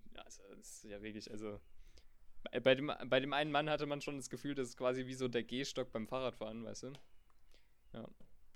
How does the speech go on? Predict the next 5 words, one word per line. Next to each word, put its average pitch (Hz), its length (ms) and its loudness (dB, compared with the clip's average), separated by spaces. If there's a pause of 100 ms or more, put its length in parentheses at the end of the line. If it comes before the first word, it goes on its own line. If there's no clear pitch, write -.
(140)
Aber 120 280 6
wirklich, 123 240 0
also, 107 360 0 (1400)
äh, 87 80 -2
äh, - 200 -6